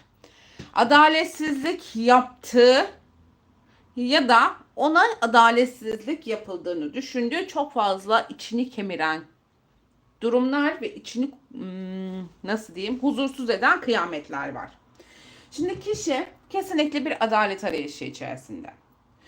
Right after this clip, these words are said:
Ve bunu, bakın, her şeyi bir kenara bırakın, bu adalet konusunda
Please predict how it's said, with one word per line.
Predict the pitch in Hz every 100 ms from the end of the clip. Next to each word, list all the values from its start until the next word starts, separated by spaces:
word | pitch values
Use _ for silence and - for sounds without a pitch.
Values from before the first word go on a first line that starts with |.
| _ -
Ve | 247 247
bunu, | 269 415 302 330 - _ _ _ _ _
bakın, | - 220 - 147 - -
her | 254 403
şeyi | 494 302 220 208
bir | 202
kenara | 208 185 165 175
bırakın, | 240 247 208 254 247
bu | 339
adalet | 370 262 226 233 240
konusunda | - 330 294 - 196 180 196 269